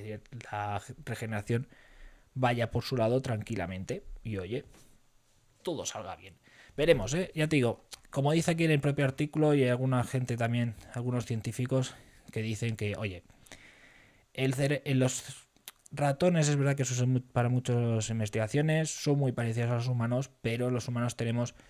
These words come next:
ciertas proteínas que los, eh, eh, que los ratones no.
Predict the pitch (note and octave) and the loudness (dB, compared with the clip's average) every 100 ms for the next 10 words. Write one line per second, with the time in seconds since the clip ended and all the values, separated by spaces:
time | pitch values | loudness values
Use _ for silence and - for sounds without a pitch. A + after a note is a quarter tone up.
0 | - - B2+ B2 C3 - B2 A#2 B2 A#2+ | -20 -6 -4 -2 -4 -4 -4 0 0 0
1 | A2+ A2+ A2+ G#2+ - - B2+ F#2+ A#2+ A#2+ | 0 -2 -2 -4 -8 -10 -8 -6 -4 -2
2 | A2+ A2+ A2+ G#2+ - - - _ _ _ | 0 0 -2 -6 -10 -10 -10 _ _ _
3 | - A#2 A#2 A#2 B2 B2 A2+ A#2+ C#3+ | -4 -2 0 0 0 -2 -2 -2 -2